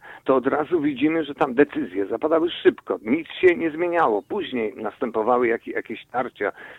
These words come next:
czę-, często krwawe jakieś, jakieś, em, em, em, zmiany, ale, em, no, decyzyjność bu-, i dyscyplina wyglądała tam dużo lepiej. Gdy porównuje się to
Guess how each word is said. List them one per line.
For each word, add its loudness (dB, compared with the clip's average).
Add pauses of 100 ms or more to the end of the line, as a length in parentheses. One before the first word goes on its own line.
(140)
czę-, -6 (120)
często -4
krwawe 0
jakieś, -4
jakieś, -4
em, -4 (640)
em, -4 (1120)
em, -2 (200)
zmiany, 4 (100)
ale, 8
em, -6 (180)
no, 0
decyzyjność 4
bu-, -6
i -16
dyscyplina 0 (300)
wyglądała 2
tam 2 (320)
dużo 4
lepiej. 0
Gdy 6
porównuje 2
się -2
to 0